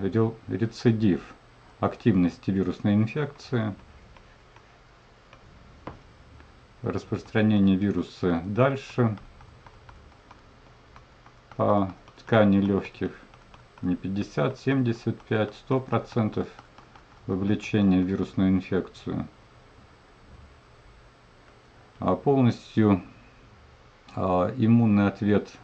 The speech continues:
воспалительный, конечно, подавлен не будет, он будет слабеньким, но он будет продолжаться.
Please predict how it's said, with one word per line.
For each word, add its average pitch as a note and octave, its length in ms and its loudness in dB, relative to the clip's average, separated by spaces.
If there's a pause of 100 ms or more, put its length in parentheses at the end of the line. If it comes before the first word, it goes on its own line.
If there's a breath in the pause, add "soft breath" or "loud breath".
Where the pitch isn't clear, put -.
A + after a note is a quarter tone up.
воспалительный, G2 680 -2
конечно, G2+ 360 -2
подавлен G#2+ 560 2
не A2+ 60 4
будет, B2+ 440 -4
он F#2+ 120 0
будет G2+ 320 0
слабеньким, F#2 840 -2 (1160)
но A2 200 0
он G#2 120 0
будет G#2+ 300 0 (720)
продолжаться. F#2+ 960 -2